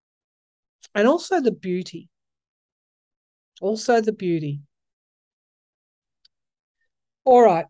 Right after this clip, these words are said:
I'll leave it there. Thank you again for, uh,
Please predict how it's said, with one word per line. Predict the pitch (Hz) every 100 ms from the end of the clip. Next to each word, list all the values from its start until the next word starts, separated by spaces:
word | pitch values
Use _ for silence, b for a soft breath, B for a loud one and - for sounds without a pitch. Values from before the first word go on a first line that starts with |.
| _ _ _ _ _ _ _
I'll | 202 190
leave | 202 214 202
it | 202
there. | - 170 170
Thank | - 214 214
you | 214
again | 180 170 185 185 185 175 _ _
for, | - 170 165 160 170 _
uh, | 156 160 160 165